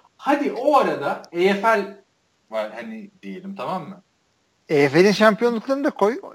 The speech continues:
Speaker 2: N F L şampiyonlarını
Speaker 1: Abi,
Speaker 2: onu ver.
Speaker 1: A F L'in şampiyonluklarını da koyma, tamam mı?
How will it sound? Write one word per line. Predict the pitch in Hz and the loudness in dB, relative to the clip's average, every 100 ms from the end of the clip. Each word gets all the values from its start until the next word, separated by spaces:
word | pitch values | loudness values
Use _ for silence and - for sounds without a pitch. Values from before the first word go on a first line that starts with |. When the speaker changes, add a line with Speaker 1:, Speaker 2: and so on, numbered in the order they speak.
| 214 | -4
Speaker 2:
N | 180 170 | -4 -2
F | 180 | -6
L | |
şampiyonlarını | 160 160 - 139 131 139 277 | -4 -6 -4 -4 0 2 2
Speaker 1:
Abi, | 294 | 0
Speaker 2:
onu | 330 | 0
ver. | 196 - - - | 0 0 -6 -4
Speaker 1:
A | |
F | 285 277 269 | -4 -4 -8
L'in | 262 | -10
şampiyonluklarını | 240 247 226 226 226 220 - 214 214 196 | -8 -8 -8 -8 -8 -8 -6 -6 -4 -6
da | - | -6
koyma, | - - - - | -6 -8 -8 -10
tamam | 143 | -6
mı? | 185 | -6